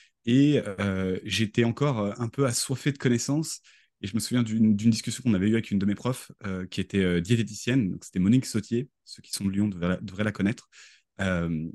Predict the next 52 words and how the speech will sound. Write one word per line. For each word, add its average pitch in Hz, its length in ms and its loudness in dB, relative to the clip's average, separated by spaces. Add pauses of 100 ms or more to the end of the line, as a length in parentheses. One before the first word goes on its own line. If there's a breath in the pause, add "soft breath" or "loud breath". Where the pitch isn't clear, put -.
(120)
qui, 156 280 4
du 120 120 2
coup, 139 140 0
me 139 80 8
disait, « 117 240 4
Écoute, 135 240 0
Kevin, 127 300 0
tu - 80 -12
te - 40 -20
poses 104 140 -16
quand 101 120 -6
même 95 100 0
beaucoup 139 180 -2
de 143 60 -6
questions. 143 340 0
Tu 104 400 -2
veux 98 160 -4
toujours 139 300 -4
aller 120 160 2
dans 107 100 0
le 98 80 0
détail 120 380 -2
de 98 100 -2
ce - 120 -8
qu'on 107 120 -8
te - 60 -12
raconte, 135 360 -4
mais, 92 160 0
euh, 85 220 0 (540 soft breath)
mais 104 40 0
on 107 40 4
voit 104 120 2
bien 127 140 4
que 139 80 -2
c'est - 220 -10
pas 120 100 -4
suffisant 131 540 -2
pour - 180 -8
toi. » 131 300 0 (400 soft breath)
Et 101 60 0
elle 101 80 6
me 104 100 6
disait, « 135 240 2
Moi, 147 120 4
je - 80 -2
te 127 60 -2
conseillerais 117 380 -2
potentiellement 107 460 0
de 98 260 2
continuer 117 340 0
tes 101 160 -2
études. » 107 340 -2